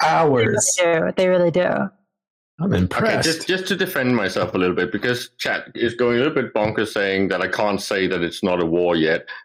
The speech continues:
Speaker 4: because that's me spinning. Well, it's really not, because Vili has said this himself. It's not really a war yet. It's a prologue to a war, and we're only in one of his,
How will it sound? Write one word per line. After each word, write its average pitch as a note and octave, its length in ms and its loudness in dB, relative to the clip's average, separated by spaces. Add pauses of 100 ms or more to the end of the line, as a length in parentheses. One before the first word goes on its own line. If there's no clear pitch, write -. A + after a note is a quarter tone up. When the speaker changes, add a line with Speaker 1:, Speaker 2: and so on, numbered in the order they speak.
Speaker 4:
because F#2 360 -4
that's F#2 300 -6
me F#2+ 200 0
spinning. F2 520 -2 (340)
Well, A2 140 0
it's C3+ 260 -6
really G#3 320 2
not, C3 460 0 (100)
because A2+ 260 -2
Vili C3+ 340 2
has A#2+ 220 -2
said A#2+ 180 -2
this A2 160 0
himself. G2+ 480 0 (360)
It's A#2 200 -4
not B2+ 280 0
really A2 320 2
a G#2 100 2
war G2+ 300 2
yet. F#2+ 400 -2
It's G2+ 180 -4
a F#2+ 140 -2 (260)
prologue A#2 540 0
to A#2 80 2
a G2 100 2
war, G2 320 2 (180)
and G#2 140 0
we're G2+ 160 2
only G#2+ 400 2
in G2 180 2
one F#2+ 200 0
of F#2 80 -2
his, F2+ 220 -4